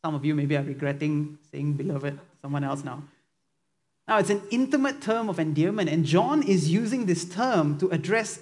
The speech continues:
every single Christian in his churches. They are all his beloved. Now, this is helpful for us because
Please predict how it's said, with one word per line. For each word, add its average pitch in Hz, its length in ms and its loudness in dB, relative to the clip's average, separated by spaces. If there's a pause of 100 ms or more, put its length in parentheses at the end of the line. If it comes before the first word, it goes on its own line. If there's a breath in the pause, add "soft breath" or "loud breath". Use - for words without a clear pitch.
every 254 540 0
single 233 640 -2
Christian - 760 -4
in 160 120 -2
his 180 200 -2
churches. 185 540 -4 (480)
They 185 160 10
are 196 180 6 (140)
all 262 680 6 (140)
his 208 520 -2 (240)
beloved. 175 440 4 (760)
Now, 208 100 8
this 294 180 4
is 208 140 -2
helpful 262 440 4
for - 220 -4
us 233 200 0
because 220 420 0